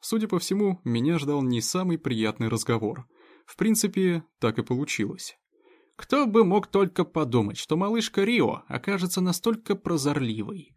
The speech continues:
начала старушка Эви. "И ведь именно в такое тяжёлое для клана время". "Думаю, он только что ничего не понял", усмехнулся Пир, указывая на меня. "Скоро поймёт". "Простите,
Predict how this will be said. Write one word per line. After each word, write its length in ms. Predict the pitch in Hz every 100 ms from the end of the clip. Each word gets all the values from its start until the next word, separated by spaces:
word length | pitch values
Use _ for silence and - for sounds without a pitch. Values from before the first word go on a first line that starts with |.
| _ _ _ -
начала 440 | 117 110 131 175
старушка 600 | 180 127 123 - 123 123
Эви. 400 | 131 110 98 113 - _ _ _ _
"И 120 | 165
ведь 240 | 214 226 226
именно 300 | 226 220 214
в 60 |
такое 460 | - 202 - 180 196
тяжёлое 580 | - 135 127 170 196 190
для 160 | 175
клана 400 | 165 160 185 185
время". 560 | 160 202 190 113 139 - _ _ _ _ _
"Думаю, 560 | 127 117 185 139 104 - - _
он 260 | - 147 175
только 320 | 180 170 165
что 240 | - 202
ничего 360 | 156 107 131 135
не 120 | 139
понял", 580 | 147 127 104 110 170 - _ _ _
усмехнулся 640 | 135 - 127 120 110 - -
Пир, 320 | - 196 185 - -
указывая 560 | 202 127 110 117 117
на 100 | 117
меня. 440 | 127 156 117 165 - _ _ _ _
"Скоро 440 | - - 277 226
поймёт". 680 | 190 185 175 143 185 - - _ _ _ _ _ -
"Простите, 520 | 165 - 113 110